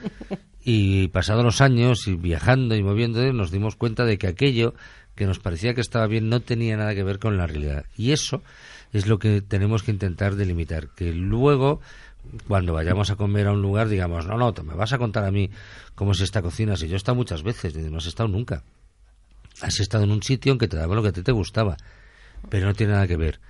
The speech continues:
Speaker 2: con lo que nosotros cocinamos". Y esa es la experiencia que tenemos casi todos los españoles cuando vamos a lugares de comida española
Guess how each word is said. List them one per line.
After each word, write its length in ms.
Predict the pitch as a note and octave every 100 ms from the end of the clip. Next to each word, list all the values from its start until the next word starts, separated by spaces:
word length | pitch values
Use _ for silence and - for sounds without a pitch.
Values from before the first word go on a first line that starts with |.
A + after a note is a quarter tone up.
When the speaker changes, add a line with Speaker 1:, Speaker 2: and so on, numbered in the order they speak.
| - - - -
Speaker 2:
con 120 | G#2+
lo 60 | F#2+
que 60 |
nosotros 300 | F2 F2+ G2+
cocinamos". 520 | G2 F#2 F2 E2+ D#2+ -
Y 80 | C3+
esa 140 | E3
es 40 |
la 40 | D3+
experiencia 420 | - D3 D#3 C3+
que 80 | A2
tenemos 300 | G#2 B2+ A#2
casi 280 | - B2 G2
todos 180 | A#2 B2+
los 120 | A#2+
españoles 460 | A2 A2 A2+ A#2+
cuando 200 | - F#2+
vamos 260 | F#2 A#2 G#2+
a 80 | A2
lugares 380 | G2+ A2 A2 F#2+
de 80 |
comida 300 | F2+ F2+ G#2+
española 540 | A2 - F#2 A2 E2